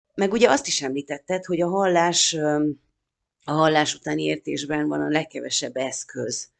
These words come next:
az online tanításban, leginkább kísérni lehet, ö, a tanulót. Viszont most nekem valami eszembe jutott, nem tudom, mi a véleményed róla, hogy, ö,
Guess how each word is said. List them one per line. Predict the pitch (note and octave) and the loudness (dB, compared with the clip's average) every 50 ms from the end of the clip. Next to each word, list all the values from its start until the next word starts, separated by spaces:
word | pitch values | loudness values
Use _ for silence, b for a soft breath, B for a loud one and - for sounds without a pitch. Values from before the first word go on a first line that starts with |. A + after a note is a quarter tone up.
| b b b b b | b b b b b
az | b B2+ B2 | b -8 -6
online | C#3 C3+ C3+ C3 B2 B2+ C3+ C3 | -4 -2 -2 -2 -2 -4 -4 -4
tanításban, | C3+ C3+ C3+ C3+ C3 C3+ - C3+ C3+ C3 B2+ - B2 D3+ D#3 D#3+ E3 D3 D3+ - | -4 -4 -4 -4 -4 -4 -2 0 0 0 0 -2 0 2 2 2 2 0 -2 -4
leginkább | - C3+ C#3 C3 A#2+ C3 C3+ C3 - C3+ C3 | -4 -4 -4 -2 -2 -4 -4 -4 -4 -6 -6
kísérni | - - A#2+ - - - A#2+ A2 G#2+ A#2 A2+ A#2 | -8 -8 -4 -4 -4 -4 -4 -8 -8 -8 -8 -6
lehet, | B2 B2 B2 A#2+ A#2+ _ - | -8 -8 -8 -12 -14 _ -10
ö, | C3 B2+ B2 A#2+ A#2+ A#2+ - _ _ _ | -8 -8 -6 -6 -8 -10 -12 _ _ _
a | _ _ | _ _
tanulót. | - C3+ C3 C3+ D3 D#3 D#3 F3 F#3 F#3+ G3+ G3 - _ b b b b b b b b b b _ _ _ _ _ _ _ _ - F2+ - _ _ _ | -10 -8 -6 -4 -4 -2 0 0 2 2 0 -2 -6 _ b b b b b b b b b b _ _ _ _ _ _ _ _ -20 -20 -20 _ _ _
Viszont | - E3+ F#3 F#3 F#3 A3+ A#3 B3 | -4 -2 -2 0 2 0 0 0
most | B3 A#3 - | -2 -4 -6
nekem | B3+ - - C4+ D4 | -6 -4 -4 -2 -2
valami | A4+ B4 G4+ E3 C#3 C#3 | 0 2 4 4 4 2
eszembe | C#3+ D3+ - - C3+ A#2 A2+ G#2+ G#2 | 2 -2 -2 -4 -6 -4 -2 -2 -2
jutott, | G#2+ G#2 - - B2 - | -4 -4 -6 -8 -6 -4
nem | D3 C3+ | -4 -4
tudom, | B2+ B2+ B2+ B2 | -4 -2 0 0
mi | C3 B2+ A#2+ | 2 2 2
a | B2 | 2
véleményed | A#2+ B2+ B2+ B2 B2+ B2 B2+ B2+ B2+ B2+ B2 A#2+ B2+ | 2 2 2 2 2 2 0 0 0 0 0 0 0
róla, | C3+ C3 C3 C#3+ D3 D3 D#3 F3+ F#3 F3 - _ - - - | 0 2 2 4 4 4 2 2 0 -4 -8 _ -16 -16 -16
hogy, | _ - - D3+ D3+ D3 D3 D3 D#3 | _ -8 -2 0 0 2 2 0 0
ö, | D#3+ D#3+ D#3+ D#3+ D#3+ | 0 2 2 0 0